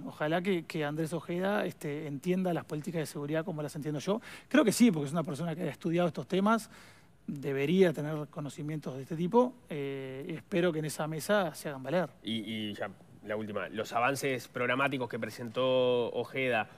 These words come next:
Speaker 2: em, ¿los llegaste a estudiar? ¿Están mu-, en línea? ¿Son, este, discordantes con lo que vos pensás?
Speaker 1: Bueno, son, son un poco,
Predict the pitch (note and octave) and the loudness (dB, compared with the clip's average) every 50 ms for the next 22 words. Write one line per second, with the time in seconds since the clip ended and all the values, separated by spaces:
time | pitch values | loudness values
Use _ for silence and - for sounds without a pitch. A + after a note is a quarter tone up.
0 | - - - - - - - G#2+ G#2+ G#2+ G#2 G2+ G#2 G#2 G#2 G2+ G2+ G2+ G#2 G2+ | -20 -20 -20 -20 -12 -8 -6 -4 -4 -4 -4 -6 -8 -8 -10 -10 -10 -10 -12 -12
1 | G2+ - A2 A2+ A2+ - - C3+ C#3+ D#3+ - D#3 C3 - C3 B2+ C3+ D3 D3+ D#3 | -12 -12 -8 -6 -6 -4 0 2 2 2 2 0 -4 -4 -4 0 4 6 6 8
2 | D#3+ E3 D#3+ D3+ C#3+ B2+ A2+ - C#3+ C#3 C#3+ C#3 C#3 C#3 C#3 A#2 B2+ B2 B2+ B2+ | 8 6 6 4 2 -2 -2 0 0 0 2 2 0 0 -2 -2 -4 -4 -2 0
3 | D3 E3 F3 F3+ F3+ F3 E3+ E3+ E3 E3 D#3+ D#3+ D#3 D3 C#3+ - - D3 C#3+ C#3+ | 0 2 2 2 4 4 4 4 6 6 8 8 6 6 4 0 -2 -2 0 0
4 | C#3 C3 A#2 - B2+ A#2+ A#2+ A#2 A#2 B2 B2 - A#2+ A#2+ C3 D3 D#3 D#3+ D3 C#3 | 0 -2 -4 -4 -2 0 0 0 -2 -4 -6 -6 -4 0 4 4 4 4 2 0
5 | A#2+ B2 A#2+ A#2 A2+ A#2 B2 B2+ A#2+ - A#2+ A2+ A2+ D3 D#3+ F3+ F3+ - - - | -2 -4 -4 -4 -2 -2 0 -2 -2 -2 -6 -4 0 2 2 2 2 -2 -12 -20
6 | - - - - - - - - - - - - - C4+ B3+ G#3+ A3 A3 G#3 - | -20 -20 -20 -20 -20 -20 -20 -20 -20 -20 -6 0 4 4 6 6 4 2 2 2
7 | A3+ A3+ B3 B3 A#3 - - - A3+ A#3+ B3 B3+ B3 A3 F#3 A3+ A3+ G3+ B3 B3 | 2 4 4 4 2 -2 -2 0 2 4 6 6 6 6 6 4 2 2 4 4
8 | A#3 G#3+ F#3+ E3+ D#3 D3+ D3 C#3+ C#3+ C#3 C3+ C3 C3+ C#3 C#3 C#3+ | 4 4 4 2 0 -2 -2 -4 -6 -6 -8 -8 -8 -8 -10 -10